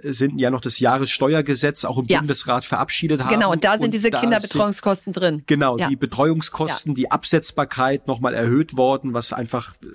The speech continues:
Speaker 1: genau das Thema, glaub ich, drauf einzahlt, was du gerade angesprochen hast. Und auch wir haben im Land übrigens unsere, äh, Female Founders Initiative, so wie viele das machen. Ähm, wichtig ist, dass wir natürlich auch Persönlichkeiten haben, die inspirieren,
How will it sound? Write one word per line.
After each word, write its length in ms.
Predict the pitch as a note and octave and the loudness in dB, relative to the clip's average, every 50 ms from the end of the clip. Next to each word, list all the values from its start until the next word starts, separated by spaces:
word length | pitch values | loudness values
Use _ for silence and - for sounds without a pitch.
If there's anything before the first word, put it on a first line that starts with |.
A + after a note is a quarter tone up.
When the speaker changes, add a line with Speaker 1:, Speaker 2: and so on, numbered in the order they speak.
| A#2 - | -20 -10
Speaker 1:
genau 220 | - B2+ A#2+ A#2+ B2 | -4 -2 0 0 0
das 140 | B2 - | -2 -2
Thema, 280 | - - C3 B2 A#2 A#2 | -2 -2 -2 0 -2 -2
glaub 220 | A2+ A#2+ A2+ A#2 | -2 -4 -4 -4
ich, 60 | A#2 - | -6 -4
drauf 200 | A#2+ A2+ G#2+ - | -4 -4 -2 -2
einzahlt, 420 | - C3 B2+ - - B2+ A#2+ A2+ | -4 -4 -4 -2 -2 -2 -2 -2
was 140 | A2 A2 - | -4 -6 -6
du 80 | - | -8
gerade 320 | A#2 - - G#2+ A2 G#2 - | -8 -6 -6 -4 -4 -4 -4
angesprochen 580 | B2 C3+ C3 B2+ - - - B2+ A#2 A#2+ A#2+ | -6 -6 -6 -6 -6 -6 -6 -6 -4 -4 -4
hast. 240 | A2 A#2 A2+ - - | -4 -2 -2 -2 -2
Und 160 | C3 A#2+ A#2 - - - - - - | -2 -2 -2 -4 -10 -14 -12 -12 -2
auch 180 | - C3 C3+ A#2 | -2 0 2 4
wir 120 | D#3 D#3+ | 4 4
haben 120 | D3 E3+ E3 | 4 4 2
im 120 | D3 D3 | 2 4
Land 200 | C#3 C3 E3 D#3 | 2 2 2 0
übrigens 440 | D#3 D#3+ C3 - C#3 C3 C#3+ C#3 - | 0 0 0 0 0 0 0 0 0
unsere, 480 | D#3 C#3+ C3 B2 C3 C3 B2 B2 A#2+ - - | 0 0 0 2 2 2 2 0 -2 -4 -8
äh, 140 | - A2+ A#2 | -8 -8 -6
Female 420 | - - - F3+ D#3+ D3+ C#3 C3+ | -2 0 2 2 2 2 2 0
Founders 600 | B2 - - D3 C#3+ F3 F3 D#3 E3 D3+ C#3 - | 0 0 0 0 0 2 2 2 2 2 2 0
Initiative, 840 | - - E3+ D#3 D#3 D3 - - D3 C3+ - - - E3 F3 E3 D#3+ C#3 | -2 0 2 2 2 0 0 0 0 0 0 -2 0 0 2 2 2 0
so 160 | C#3+ C#3 B2+ | 0 -2 -2
wie 60 | B2 | -4
viele 280 | - - D#3+ D#3 C#3+ C3 | -4 -4 -2 0 0 0
das 200 | B2+ A#2 - B2+ | 0 -2 0 -2
machen. 400 | C3+ C#3+ - F3 D#3+ D#3 D3 - - - - - - - _ - | -2 -2 0 -2 -2 -2 -4 -6 -10 -14 -14 -16 -18 -12 _ 0
Ähm, 360 | C#3+ C3+ C3+ C3 C3 - - _ _ _ - | 0 2 2 0 -2 -4 -8 _ _ _ -8
wichtig 400 | D3 C3+ D#3+ D#3 - D#3 D3 D#3 | -2 0 0 0 0 0 0 2
ist, 120 | D3 - | 2 2
dass 160 | D#3 C3+ - | 0 -2 0
wir 60 | - C#3 | 0 -2
natürlich 420 | C3+ - - C#3 C3 A#2+ B2 - | -2 0 0 -2 -2 -2 -2 0
auch 240 | A#2+ C3 B2+ A#2 - | 0 0 0 0 -2
Persönlichkeiten 920 | - C3+ B2 A#2 C#3+ D#3+ E3 D#3 - - - C3 B2 B2 - B2+ A#2 G#2+ | -2 -2 0 2 2 2 2 2 0 0 0 0 0 0 -2 -4 -4 -2
haben, 340 | A2+ A2+ A2+ A#2 A#2+ A#2 A#2 | -2 -2 -2 -2 -4 -4 -4
die 200 | B2 B2+ A#2+ - | -6 -6 -4 -2
inspirieren, 1000 | D#3 C#3+ - - - C#3 C#3 A#2 B2+ D3+ D#3+ D#3 D3+ D3 D3 D3 C#3+ C#3 B2+ | -2 -2 -2 0 2 2 2 2 2 2 2 2 2 2 0 -2 -4 -6 -6